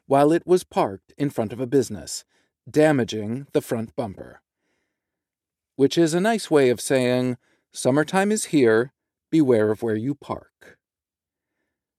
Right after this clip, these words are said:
And this concludes the May thirty-first edition of the Island Digest.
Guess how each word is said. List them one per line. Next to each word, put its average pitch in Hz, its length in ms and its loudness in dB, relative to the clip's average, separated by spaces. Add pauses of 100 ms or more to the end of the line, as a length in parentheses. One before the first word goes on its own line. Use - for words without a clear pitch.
(440)
And 135 280 2
this 233 180 4
concludes - 1040 -4 (100)
the 123 340 4
May 165 480 2 (140)
thirty-first 190 760 0
edition 120 500 -2 (340)
of 151 200 2
the 208 260 -2
Island 117 520 0 (100)
Digest. - 800 -4